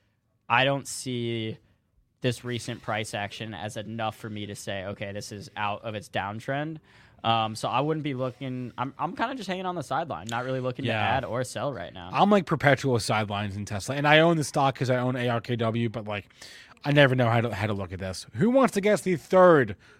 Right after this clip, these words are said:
Speaker 2: most searched ticker on Benzinga Pro in the month? Uh, of January. It, it, it was, it, it is similar to Tesla. It is a, uh, a large cap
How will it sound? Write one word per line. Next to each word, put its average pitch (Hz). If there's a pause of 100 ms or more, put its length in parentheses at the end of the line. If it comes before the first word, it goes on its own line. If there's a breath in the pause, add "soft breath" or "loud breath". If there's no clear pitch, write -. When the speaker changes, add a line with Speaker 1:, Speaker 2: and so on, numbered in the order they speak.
(100)
Speaker 2:
most 147
searched 151
ticker 120 (380 soft breath)
on 160
Benzinga 139
Pro 120 (320 soft breath)
in 139
the 131
month? 101 (440 soft breath)
Uh, 113
of 127
January. 104 (120)
It, 135
it, 127
it 131
was, 135
it, 151
it 143
is 151
similar 170
to 156
Tesla. 160 (460 loud breath)
It 131
is 123
a, 117
uh, 110 (380 soft breath)
a 120
large 143 (540)
cap 139